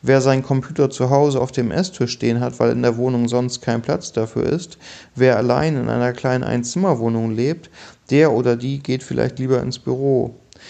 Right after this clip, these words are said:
Wer hingegen nicht nur über eine großzügige Wohnung, sondern vielleicht auch noch über ein kleines Landhaus mit gutem Internet verfügt,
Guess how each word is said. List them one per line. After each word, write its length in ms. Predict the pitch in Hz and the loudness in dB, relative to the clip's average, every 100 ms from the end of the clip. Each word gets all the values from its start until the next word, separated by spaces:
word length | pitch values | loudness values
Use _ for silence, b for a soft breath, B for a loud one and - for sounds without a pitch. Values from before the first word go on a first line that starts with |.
| B B - | B B 2
Wer 140 | 135 | 4
hingegen 480 | 139 131 139 135 131 | 4 2 0 2 0
nicht 260 | 131 135 | 0 0
nur 260 | 139 160 180 | 0 4 4
über 240 | 127 123 | 4 2
eine 200 | 107 123 | 2 0
großzügige 840 | 120 123 135 - - 123 120 120 123 | -2 -4 -4 -6 -8 -4 -2 -2 -2
Wohnung, 340 | 135 160 147 | 0 0 0
sondern 280 | 120 117 117 | -2 -2 -2
vielleicht 500 | 117 117 120 123 123 | -2 0 2 2 0
auch 120 | 120 | -4
noch 160 | 120 120 | -2 0
über 200 | 123 117 | 0 2
ein 140 | 117 | 0
kleines 420 | - 117 117 117 117 | -2 -2 0 -2 0
Landhaus 560 | 127 185 147 120 139 | 0 2 2 2 0
mit 180 | 123 120 | -4 -4
gutem 320 | 143 139 120 | -6 -4 -2
Internet 420 | - - 120 120 | -2 0 0 -2
verfügt, 540 | - 117 - 135 165 | -6 -12 -6 -6 -6